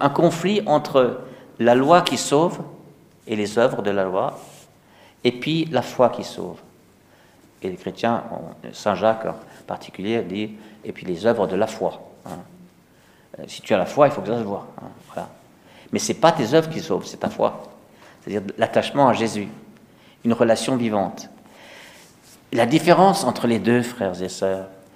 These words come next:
c'est pas juste une option intellectuelle. « Ah, ça, ça me plaît bien, ça. Tel que je suis fait, moi, j'ai, j'ai besoin de savoir, comme dit, c'est pas problème. »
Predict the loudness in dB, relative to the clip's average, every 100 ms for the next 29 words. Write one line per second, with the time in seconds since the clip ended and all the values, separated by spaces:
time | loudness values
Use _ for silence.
0 | -20 -20 -10 -4 6 8 8 2 2 4
1 | 4 4 2 2 4 0 0 0 6 6
2 | 6 -2 -10 -18 -20 4 8 8 6 2
3 | 2 4 4 4 2 2 2 0 2 0
4 | -2 -16 -20 -20 _ _ _ -20 _ 2
5 | 2 0 -2 -4 2 2 2 -2 -6 -16
6 | -20 -10 -2 2 4 4 6 6 4 0
7 | -6 -4 -2 0 2 2